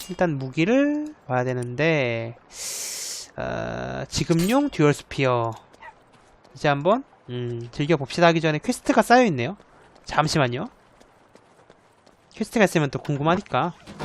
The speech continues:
이게 제 뭐, 어, 어떤 퀘스트인가 한번? 에른와트, 이벤트 유오티피. 아, 유오티피를 방편이다. 핸드폰으로 다운받아서 한다.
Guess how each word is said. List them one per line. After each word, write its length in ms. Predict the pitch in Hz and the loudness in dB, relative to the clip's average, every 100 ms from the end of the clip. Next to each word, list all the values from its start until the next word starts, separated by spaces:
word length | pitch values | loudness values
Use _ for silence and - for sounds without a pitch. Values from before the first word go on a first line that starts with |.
| - | -8
이게 380 | 123 135 131 127 127 | -6 -4 -2 -2 -6
제 140 | 135 | -8
뭐, 320 | 127 135 139 | -4 -2 -2
어, 40 | 131 | -2
어떤 220 | 127 165 | -2 -2
퀘스트인가 400 | 160 147 - 131 | -2 -4 -2 -2
한번? 240 | 131 190 - _ _ _ - _ _ _ | -2 -4 -8 _ _ _ -20 _ _ _
에른와트, 1000 | 135 139 160 135 - _ - 131 120 113 113 _ _ _ _ 127 | -2 2 4 2 0 _ -2 0 0 -4 -10 _ _ _ _ -4
이벤트 340 | 143 143 - | -2 0 0
유오티피. 760 | 156 143 - - - 127 120 - _ _ _ _ _ _ _ _ _ _ _ _ _ _ | 0 -2 -4 -12 -6 -4 -4 -8 _ _ _ _ _ _ _ _ _ _ _ _ _ _
아, 460 | 131 131 127 135 131 | -4 -2 0 0 0
유오티피를 1000 | 135 156 - 139 - 143 180 220 240 196 | -2 -4 -6 -14 -6 0 2 4 2 -2
방편이다. 760 | 143 123 151 127 120 143 147 120 | -4 -2 -2 0 4 6 6 2
핸드폰으로 580 | 151 165 - 135 135 131 | -2 -4 -4 -6 -4 -2
다운받아서 800 | 147 156 147 139 135 - 233 254 | 2 2 2 0 0 2 2 0
한다. 500 | 196 131 120 147 127 | -4 0 2 2 0